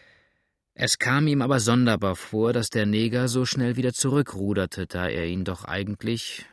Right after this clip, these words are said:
wie es am wahrscheinlichsten gewesen wäre, wenigstens so weit hätte begleiten müssen, dass er sich nicht mehr verirren konnte. Bolivar trieb überdies noch ein ganzes Stück Strom ab, ehe er wieder zu rudern anfing, und war indessen emsig mit etwas beschäftigt, das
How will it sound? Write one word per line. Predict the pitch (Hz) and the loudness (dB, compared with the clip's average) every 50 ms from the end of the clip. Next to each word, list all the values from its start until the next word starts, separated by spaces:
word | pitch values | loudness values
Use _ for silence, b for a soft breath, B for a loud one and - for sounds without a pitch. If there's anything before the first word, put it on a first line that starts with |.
| _ _ _ | _ _ _
wie | 104 98 | -6 -4
es | 95 101 | -4 -4
am | 95 90 | -2 -4
wahrscheinlichsten | 92 92 - 110 110 117 120 120 113 - - - 127 113 | -4 -2 0 2 2 2 2 2 0 -2 -2 -4 -2 -2
gewesen | 120 107 110 120 120 120 110 123 113 | -2 0 0 0 0 0 0 0 0
wäre, | 101 117 117 120 117 123 123 123 120 113 B B B B B B B B B | 0 0 0 0 0 0 0 0 0 -2 B B B B B B B B B
wenigstens | - 117 120 123 131 120 - - 135 127 - - | -6 -2 0 0 2 0 0 0 0 -2 0 0
so | 127 127 123 113 | 2 2 2 2
weit | 117 113 113 117 110 - | 2 2 2 2 0 -2
hätte | 117 - 127 110 | -2 -2 -2 0
begleiten | 113 110 - 104 95 98 127 - - 151 143 | 0 0 0 0 0 0 0 0 -2 -2 -2
müssen, | 143 139 - - 147 | -2 -2 -2 -2 -2
dass | 131 120 127 - | -2 -2 -2 -4
er | 127 123 | -4 -6
sich | 123 131 131 131 | -4 -4 -4 -2
nicht | 143 139 - - | -2 -4 -2 -2
mehr | 147 147 | -4 -2
verirren | - 165 117 127 165 - 107 92 | 0 0 0 0 0 0 0 -2
konnte. | - - - - - - - - - _ _ _ _ _ _ _ _ _ _ _ _ _ _ _ _ _ _ _ _ | -4 -6 -12 -16 -16 -18 -20 -20 -20 _ _ _ _ _ _ _ _ _ _ _ _ _ _ _ _ _ _ _ _
Bolivar | 98 95 95 101 110 110 98 117 131 135 131 | -2 0 0 0 0 0 0 0 -2 -2 -2
trieb | - - 143 147 143 - - | -2 -2 -2 -2 -2 -2 -6
überdies | 131 127 131 135 113 - 127 147 143 - | -4 -4 -2 -2 -2 -2 -2 -2 0 0
noch | 151 147 120 | -2 -2 -2
ein | 104 117 117 | -2 -2 -2
ganzes | - 123 139 - - 123 - | 0 -2 -2 -2 -4 -4 -4
Stück | - - 143 123 - - | -2 -2 -4 -4 -4 -8
Strom | - - - 131 123 120 | -8 -2 0 0 0 0
ab, | - - 127 - - _ _ _ _ _ | 0 -2 -4 -6 -6 _ _ _ _ _
ehe | 117 123 120 110 95 | 0 2 2 2 2
er | 67 95 95 | 0 0 -2
wieder | 101 104 98 92 | -2 -2 -2 -2
zu | - - | -4 -4
rudern | 90 101 104 92 98 - | -2 -2 -2 -2 -2 -2
anfing, | - 98 104 - - - 101 98 82 | -2 -2 -2 -2 -2 -2 -2 -2 -2
und | 92 107 92 | -2 -2 0
war | 110 110 117 95 | 2 2 2 2
indessen | 113 113 101 117 113 - 123 113 | 2 2 2 2 2 2 0 0
emsig | - 113 123 131 120 127 123 113 | 0 0 0 2 2 0 0 0
mit | 123 120 - | 0 0 -2
etwas | - 113 - 117 104 | -2 -2 -4 -4 -4
beschäftigt, | - 123 - - 135 139 - - - - 113 98 - - | -4 -4 -2 0 0 0 -2 -2 -2 -2 -2 -2 -2 -4
das | 104 98 - - | -4 -4 -4 -6